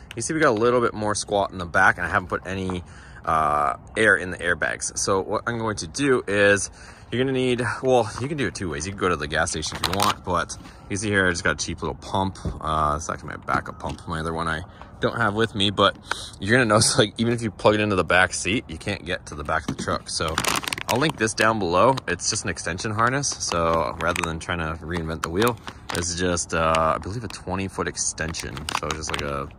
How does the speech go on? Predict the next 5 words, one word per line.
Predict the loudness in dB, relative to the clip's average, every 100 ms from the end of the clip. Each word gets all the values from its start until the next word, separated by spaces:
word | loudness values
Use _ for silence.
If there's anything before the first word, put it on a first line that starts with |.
| -20 -20 -20 -14
you | -10
know, | -8 -8
cigarette | -6 -4 -4
lighter | -4 -4 -4 -6 -10
extension, | -12 -8 -6 -2 0 -2